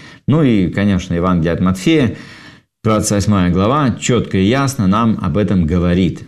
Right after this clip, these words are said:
Это было повеление, которое сказал Иисус, и это было, ну, делать людей учениками, рассказывать и так далее.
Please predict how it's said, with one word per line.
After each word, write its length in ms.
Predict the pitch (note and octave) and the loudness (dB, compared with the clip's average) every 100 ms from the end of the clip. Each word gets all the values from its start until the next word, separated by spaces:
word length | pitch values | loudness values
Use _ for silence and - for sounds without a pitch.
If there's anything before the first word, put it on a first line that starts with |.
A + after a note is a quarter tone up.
| - | -8
Это 260 | F2 E2 D#2 | -6 -4 -2
было 320 | D#2 F#2 E2+ | 0 0 0
повеление, 760 | - E2+ D#2+ F2+ C#3+ E3 B2+ G#2+ | -2 -4 0 0 2 0 -2 -2
которое 460 | E2+ F2+ F#2+ E2 | -4 0 0 0
сказал 500 | D2+ - D#2+ E2+ C#2+ | -2 -4 -2 0 0
Иисус, 640 | C#2+ D2 - F3 F3 - - | -2 -4 0 2 2 -2 -8
и 280 | - F2 E2 | -4 0 0
это 240 | D#2+ D2+ D#2+ | -2 -2 -2
было, 400 | D2 D#2+ D2+ C2 - | -2 -2 -2 -6 -8
ну, 200 | - E2+ - | -4 -2 -4
делать 540 | - F2 E2 F2 D2+ - | -4 0 2 2 0 0
людей 280 | F2 E2+ D2+ | 0 2 0
учениками, 720 | D2 D#2 D#2 D#3+ E3+ D3+ A#2+ | -2 -4 -2 -2 0 0 0
рассказывать 640 | D#2+ E2+ - C#3 A2+ D#2+ | -2 -4 -4 -2 0 -2
и 40 | |
так 120 | D2+ C#2+ | -2 -4
далее. 180 | - | -6